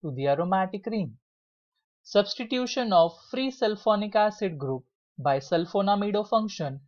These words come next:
destroys the activity. Replacement by sulfinic acid and its acetylation at N four position retains back the activity. Exchange of S O two N H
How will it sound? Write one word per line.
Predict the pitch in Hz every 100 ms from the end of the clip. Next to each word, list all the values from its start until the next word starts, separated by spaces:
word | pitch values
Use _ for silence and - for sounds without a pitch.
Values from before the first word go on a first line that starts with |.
| _ _ 156
destroys | 131 135 - 180 185 185
the | 190 202
activity. | 202 - 226 220 - 123 _ _ _ _ _ _ _
Replacement | 143 160 - 208 220 220 220 196
by | 147 135 139 _ _
sulfinic | - 165 165 - 208 214 208
acid | 202 208 - 214 214 - _ _ _ 233
and | 254
its | 240 240
acetylation | 208 196 185 170 160 156 190 196 214 156
at | 147 -
N | 165 190
four | 190 214
position | 214 208 202 202 - 143 131 - _ _ -
retains | 131 143 151 190 202 202
back | 160 147 143 - 202
the | 202
activity. | 151 - 123 110 - 147 _ _ _ _ _ _ _ _ _ _ _ _ -
Exchange | 196 - 269 277 208
of | 202 196 -
S | 151 -
O | 170
two | 170 214
N | 208 202
H | 240 254